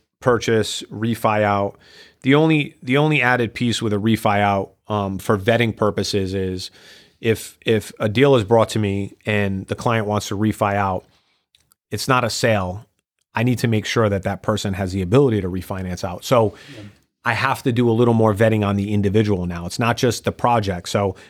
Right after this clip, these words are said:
Speaker 1: I wanna make sure the property's worth it. They have to refinance, <clears throat> but I also wanna make sure the person that is refinancing can qualify for a refinance. So then I'm getting into, hey, what's your income? What's your credit background? Then we start to look at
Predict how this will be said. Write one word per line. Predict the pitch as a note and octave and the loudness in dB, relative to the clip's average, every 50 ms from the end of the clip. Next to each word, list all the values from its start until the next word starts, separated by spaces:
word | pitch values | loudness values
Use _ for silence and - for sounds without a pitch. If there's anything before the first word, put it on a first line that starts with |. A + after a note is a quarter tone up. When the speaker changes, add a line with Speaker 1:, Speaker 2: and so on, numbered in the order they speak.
| _ - | _ -4
Speaker 1:
I | - A2+ | 0 2
wanna | B2+ B2+ | 2 4
make | B2+ B2 A2 | 4 2 0
sure | - - B2 | 2 2 2
the | A2 G#2+ | 2 2
property's | - - A#2 A2+ G2 G#2+ G2+ F2+ | 0 2 0 0 0 0 -4 -2
worth | F#2 G2+ A#2+ C3 A#2+ - | 0 2 2 2 2 0
it. | A2+ F#2+ | -2 -2
They | F#2+ G2+ | 0 0
have | G#2 G#2 - | 0 0 -2
to | - F#2+ | -4 -4
refinance, | F2+ G#2 G#2+ - - A#2+ B2 B2+ A#2 G#2+ G2+ G2+ G2 - - - - | 0 0 0 0 0 0 2 2 2 0 0 -2 -4 -6 -8 -4 0
<clears throat> | - D3 C3+ G#2 | 0 0 0 0
but | G2 - | 0 2
I | A2 A2+ | 4 4
also | B2+ C#3 - C3 | 4 4 2 2
wanna | A2+ G#2 G#2 G2+ | 2 2 2 0
make | G#2 G2+ - | 0 -2 -2
sure | - G#2+ | -2 -2
the | G2 | -2
person | F#2 - - B2 A#2+ - - G#2+ G2+ G2 F#2 _ _ _ _ _ _ _ _ _ _ _ _ - | -2 0 2 0 2 2 0 -2 -2 -2 -4 _ _ _ _ _ _ _ _ _ _ _ _ 0
that | G#2+ G#2+ | 2 2
is | G#2 F2+ | 2 2
refinancing | - G#2+ G2+ - - A2+ A#2+ A#2+ G#2+ G2 F2+ - G2 F#2 | 2 0 0 0 0 0 2 2 2 0 0 -2 -4 -4
can | E2+ G2+ F#2+ | -4 -4 -6
qualify | F2+ - G#2+ A#2 A#2+ G#2+ - - F#2 E2+ | -4 0 2 2 2 2 0 -2 -6 -6
for | - - F#2 | -6 -6 -8
a | F2 E2 F2 | -6 -6 -8
refinance. | F#2+ - - - - - - - - - - - - - - _ _ | -10 -10 -12 -12 -12 -12 -14 -14 -16 -18 -20 -20 -20 -20 -20 _ _
So | _ - - G#2 | _ -4 -2 2
then | G#2 A#2 A#2+ | 4 4 4
I'm | A#2+ A2+ G#2+ | 4 4 4
getting | A2 G#2 G2+ G2+ G2+ | 4 4 4 4 2
into, | G2 F#2+ F2+ - G2 G2 F#2+ F#2 | 2 0 0 -2 -2 -2 -2 -2
hey, | F2 - A2 G#2 F#2+ | -2 0 0 0 0
what's | F2+ F2 F#2+ F2+ - | -2 -4 -4 -4 -2
your | - G2+ F#2 | -2 -2 0
income? | - A#2 A#2 A2 - - F#2 F2+ F2+ | 2 2 2 2 2 0 -2 0 0
What's | F#2 F#2 - - | -2 -2 -2 0
your | G2+ G2 | -2 -2
credit | - - A#2+ A#2 G#2+ G#2 - | 0 0 2 2 2 2 0
background? | - F2+ F#2 F#2 - - F#2 F2 F2+ F#2 - - - - - _ | -2 -2 -2 -2 -4 -6 -8 -6 -8 -12 -14 -16 -20 -20 -16 _
Then | - A2+ A2+ B2 A#2+ | -2 0 2 2 2
we | A2 G#2+ | 2 2
start | G2+ - - - G#2 G2+ - | 0 0 2 2 2 2 0
to | - G2 | -2 0
look | G2 G#2 G2+ - | 0 0 0 0
at | G2+ F#2 F#2 - - | 0 -2 -2 -6 -10